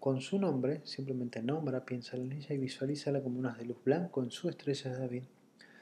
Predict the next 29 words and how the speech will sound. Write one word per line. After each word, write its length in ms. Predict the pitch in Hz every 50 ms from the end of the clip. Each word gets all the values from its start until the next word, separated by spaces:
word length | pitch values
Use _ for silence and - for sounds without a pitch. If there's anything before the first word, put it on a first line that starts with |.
| - - - - - - - - -
Y 60 | 127
ahora 140 | 123 120 123
lo 120 | 127 123 -
que 80 | 127
vamos 240 | 120 120 120 - -
a 20 |
hacer 200 | 123 - 147 135
es 80 | 135 -
compartirle 800 | - - 180 175 151 - 143 139 143 - 139 131 127 123 120 120
con 160 | - - 123 127
estas 320 | 127 - - 127 117 127
millones 420 | 131 127 139 156 160 156 143 -
y 40 | 139
millones 340 | 139 131 127 139 143 143 131
de 140 | 123 123 -
chispas 400 | - 143 135 - - 127 120 120
de 80 | 120
luz 160 | 120 127 123 -
que 100 | - -
están 380 | - - - 131 131 127 123
en 160 | 123 120 120
nuestra 580 | 127 131 127 - - - 131 123 120 123 - -
estrella, 600 | - - - - 156 151 143 147 - 139 143 - - - - - - - - - - - - _ _ -
imantándonos. 1000 | 139 131 127 123 120 117 - 151 156 147 139 127 127 131 135 - - - - - - - - - - -
Se 120 | - 135
las 100 | 120 123
vamos 180 | 143 147 143 -
a 100 | 135 -
compartir, 760 | 143 131 123 135 131 135 135 - 175 175 175 165 170 185